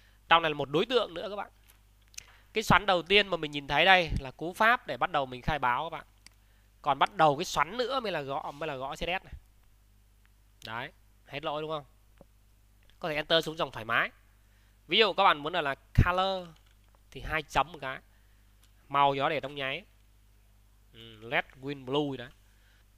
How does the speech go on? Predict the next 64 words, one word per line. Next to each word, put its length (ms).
Cái 100
color 540
này 80
là 100
thuộc 320
tính. 360
Thuộc 200
tính 160
này 100
chúng 120
ta 320
hiểu 260
đây 100
là 100
thuộc 220
tính 300
mà 80
trong 340
cái 80
cú 160
pháp 200
của 100
JavaScript 720
nó 60
khai 120
báo 120
đối 120
tượng 240
của 60
nó. 200
Hai 240
chấm 260
cái 80
blue, 360
blue 480
là 60
mặc 180
dù 200
là 80
màu, 460
nó 80
sẽ 140
hiểu 160
đây 100
là 60
màu 340
nhưng 100
mà 60
mình 200
sẽ 80
viết 260
theo 200
tuân 160
thủ 160
nguyên 200
tắc 180
chuỗi 220
phải 100
để 80
trong 160
nháy 240
đúng 120
không 80
ạ? 100